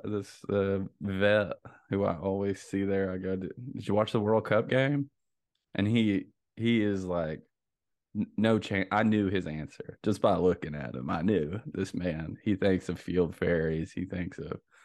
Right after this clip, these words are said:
you know, like, he knows. He's like, "No."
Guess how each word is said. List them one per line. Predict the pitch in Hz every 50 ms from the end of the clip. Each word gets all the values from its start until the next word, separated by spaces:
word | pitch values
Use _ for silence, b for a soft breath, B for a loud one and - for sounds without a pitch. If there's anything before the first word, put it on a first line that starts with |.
| b b _
you | - 101 101
know, | 90 85 80 76 76
like, | 76 80 -
he | 104 104 104
knows. | 104 95 90 80 78 78 - - _ -
He's | 95 90
like, | 92 82 B B B B B B -
"No." | 87 90 85 73 - -